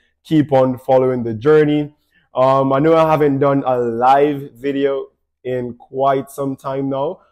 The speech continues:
but certainly do look out for one very, very soon, <laughs> right? So I'll be back on my, you know, live, live video. This is a pre-recorded video. So yeah.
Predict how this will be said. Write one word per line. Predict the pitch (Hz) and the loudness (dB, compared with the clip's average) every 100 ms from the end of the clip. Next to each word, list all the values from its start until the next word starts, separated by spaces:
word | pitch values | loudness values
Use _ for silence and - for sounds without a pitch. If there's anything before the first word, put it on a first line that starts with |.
| _ 123 | _ -6
but | 120 - | -6 -6
certainly | - 143 135 139 131 127 120 | -2 -2 -2 -4 -4 -6 -8
do | 113 135 131 127 120 - | -6 -4 -2 -4 -6 -8
look | 113 120 117 | -6 -6 -4
out | 113 110 | -8 -6
for | 110 107 | -6 -4
one | 113 127 143 _ _ - | -4 -6 -12 _ _ -20
very, | 101 127 127 | -4 0 0
very | 120 117 120 | 0 -2 -6
soon, | - 120 143 175 _ - | -8 -6 -6 -10 _ -14
<laughs> | 110 | -8
right? | 117 117 113 | -4 -4 -6
So | - 113 | -6 0
I'll | 131 147 | 0 2
be | 151 | 0
back | 139 131 120 - _ _ - | 0 -2 -4 -10 _ _ -2
on | 127 127 120 120 _ _ | 0 0 -4 -12 _ _
my, | 117 120 120 117 | -4 -2 0 -2
you | 113 117 | -4 -4
know, | 117 113 107 - | -4 -4 -6 -8
live, | 107 104 117 127 123 120 104 | -10 -4 0 2 2 0 -6
live | 107 113 113 104 | -2 0 0 -2
video. | 107 117 113 117 | -6 -6 -4 -4
This | 117 107 | -6 -12
is | 107 | -12
a | 107 | -12
pre-recorded | - 117 110 107 110 107 98 | -12 -10 -8 -8 -8 -8 -10
video. | 110 135 139 135 135 | -8 -2 0 0 -4
So | - 120 113 | -6 -6 -2
yeah. | 139 113 | 0 -2